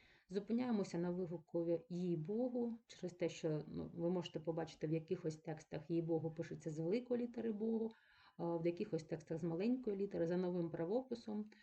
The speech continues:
е, критерії такі, що у, в усталених сполученнях слів, ну, і, звичайно ж, вигуках, от якраз слово "Бог" пишеться з маленької літери. Ну, але не дивуйтеся, що якщо ви в текстах знайдете з великої літери написане.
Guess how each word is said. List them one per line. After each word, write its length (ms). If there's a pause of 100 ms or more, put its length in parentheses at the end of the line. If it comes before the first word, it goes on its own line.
(180)
е, 100
критерії 500
такі, 360
що 280
у, 480 (320)
в 120
усталених 800 (240)
сполученнях 720
слів, 320 (200)
ну, 340
і, 280 (140)
звичайно 460
ж, 140
вигуках, 480 (400)
от 340
якраз 720
слово 380
"Бог" 260
пишеться 420
з 20
маленької 540
літери. 380 (1200)
Ну, 160
але 180
не 120
дивуйтеся, 520
що 120
якщо 260
ви 80
в 60
текстах 420
знайдете 420
з 80
великої 420
літери 240
написане. 580